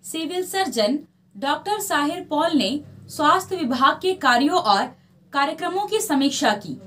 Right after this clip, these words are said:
समीक्षा बैठक में पदाधिकारियों के साथ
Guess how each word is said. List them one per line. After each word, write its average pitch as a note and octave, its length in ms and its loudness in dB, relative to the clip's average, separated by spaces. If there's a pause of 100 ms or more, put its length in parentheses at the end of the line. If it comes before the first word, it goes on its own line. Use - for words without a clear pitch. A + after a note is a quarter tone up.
(400)
समीक्षा B3 480 2
बैठक A3+ 420 0
में E4+ 140 -2
पदाधिकारियों A3+ 840 0
के A3 160 -4
साथ A3 320 0